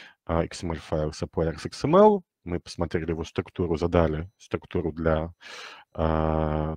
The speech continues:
того, чтобы в Pandas создать эту библиотеку. То есть мы выполняем, опять же, эту структуру,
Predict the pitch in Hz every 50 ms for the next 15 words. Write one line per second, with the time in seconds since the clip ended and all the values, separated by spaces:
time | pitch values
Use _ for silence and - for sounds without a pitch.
0 | - _ - - 85 82 82 78 76 - - - 78 76 80 78 78 82 _ _
1 | _ _ - 80 78 - - 80 80 78 78 78 78 78 - - _ _ _ _
2 | _ _ _ _ _ - - - 90 85 131 147 - - 110 - - - 85 85
3 | 82 - - - - - 85 90 104 110 131 151 151 - 214 208 - - 170 165
4 | 156 - - 82 80 - - - 82 80 76 76 - - 87 85 82 80 78 78
5 | 73 82 90 - _ _ _ _ _ _ _ _ _ _ _ _ _ _ _ _
6 | _ _ - 78 78 78 - 80 80 - - - - 110 - - - 165 170 170
7 | 160 156 151